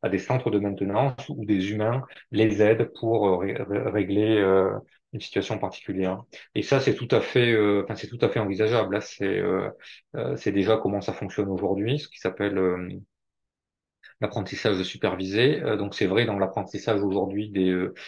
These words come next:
des logiciels type, euh, chat G P T, et ça sera vrai demain quand les robots seront en situation et qu'ils n'auront pas à résoudre une, euh, si, si vous prenez par exemple l'exemple du pilotage automatique d'un avion,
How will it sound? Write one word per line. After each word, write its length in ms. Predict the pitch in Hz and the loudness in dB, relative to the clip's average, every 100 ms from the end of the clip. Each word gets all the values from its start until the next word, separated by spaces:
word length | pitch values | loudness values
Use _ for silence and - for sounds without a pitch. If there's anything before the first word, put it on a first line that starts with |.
| - - | -18 -4
des 60 | 95 | 0
logiciels 540 | 95 92 - 107 98 | 0 0 0 0 -2
type, 300 | - - - | -10 -14 -6
euh, 280 | 98 95 92 | -2 0 0
chat 160 | - 95 | -2 -4
G 140 | 95 | -4
P 160 | 95 95 | -8 -8
T, 180 | - 139 | -4 -2
et 60 | |
ça 120 | 139 | -2
sera 220 | 113 - 95 | -4 -2 -2
vrai 220 | 95 107 | 2 2
demain 440 | 101 95 101 117 | 2 2 2 0
quand 180 | 123 101 | -2 -2
les 80 | 95 | -2
robots 280 | 95 95 113 | -2 -2 -2
seront 300 | - 95 92 | -2 -2 -2
en 40 | |
situation 680 | - - - 92 - 117 135 - - - | -6 -10 -4 -4 -2 -4 -4 -8 -18 -8
et 100 | - | -6
qu'ils 200 | - 110 | -4 -2
n'auront 280 | 101 95 98 | 0 0 0
pas 220 | 104 120 | 4 6
à 80 | 110 | 6
résoudre 480 | 104 92 110 110 98 | 2 0 -2 -2 -2
une, 400 | 95 92 92 - - - - - | -2 0 0 -2 -8 -16 -12 -2
euh, 180 | - 123 | 0 0
si, 200 | - - | -2 -2
si 120 | 113 | -2
vous 100 | 117 | -2
prenez 280 | - 120 120 | 2 2 4
par 140 | 107 | 4
exemple 280 | 107 110 110 | 4 2 2
l'exemple 460 | 107 104 120 120 | 0 2 0 0
du 160 | 104 98 | -4 -4
pilotage 460 | - 110 107 107 104 | -2 0 2 0 0
automatique 560 | 104 101 98 - 101 | -2 -2 -2 -6 -2
d'un 220 | 98 92 | 0 0
avion, 420 | 95 92 120 160 | 0 0 -2 -4